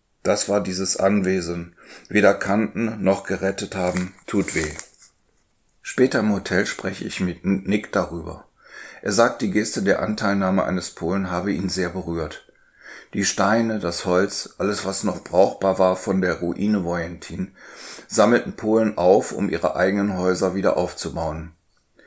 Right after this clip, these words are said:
Teile der zerstörten Güter in Westpommern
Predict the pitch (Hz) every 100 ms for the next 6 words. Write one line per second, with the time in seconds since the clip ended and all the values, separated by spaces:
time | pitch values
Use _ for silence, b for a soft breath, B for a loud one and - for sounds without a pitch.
0 | b _ - 98 104 95 92 - 87 -
1 | 90 87 98 95 110 120 87 87 90 95
2 | - 98 98 101 107